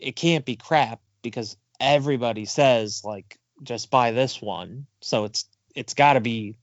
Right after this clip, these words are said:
at least somewhat good. And it's like, even, even if I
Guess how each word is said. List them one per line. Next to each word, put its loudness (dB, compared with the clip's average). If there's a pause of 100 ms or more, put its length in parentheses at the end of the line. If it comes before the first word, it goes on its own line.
(140)
at -6
least -2
somewhat 2
good. -10 (880)
And -8
it's -6
like, -4 (680)
even, 0 (760)
even 2
if -4
I 0